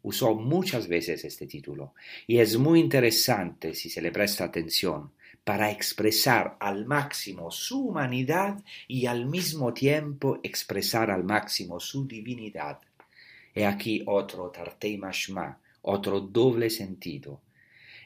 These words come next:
En el mismo título se designa Jesucristo, se llama con este título Hijo del Hombre. Lo hace a menudo para exaltar, para subrayar su humanidad. Por ejemplo,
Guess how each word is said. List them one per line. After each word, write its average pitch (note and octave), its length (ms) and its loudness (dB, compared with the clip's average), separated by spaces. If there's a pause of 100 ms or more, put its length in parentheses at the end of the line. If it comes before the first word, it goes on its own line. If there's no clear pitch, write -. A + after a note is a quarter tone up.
En G2+ 120 -2
el A2+ 160 6
mismo C#3 460 4
título C#3+ 500 2
se A#2+ 180 0
designa C3+ 840 2 (320)
Jesucristo, A#2+ 880 0
se F#2+ 160 -2
llama B2+ 380 4
con A2+ 140 0
este A2+ 300 -4
título C3+ 720 -2
Hijo C3+ 340 0
del G#2+ 160 4
Hombre. E2+ 560 2 (680)
Lo A2+ 160 4
hace C#3 260 6
a B2+ 60 4
menudo D3+ 460 4
para C3+ 260 2
exaltar, C3 800 0
para G#2 260 0
subrayar D3+ 960 2
su - 240 -2
humanidad. E2+ 680 -4 (540)
Por F#2 140 0
ejemplo, G2+ 580 0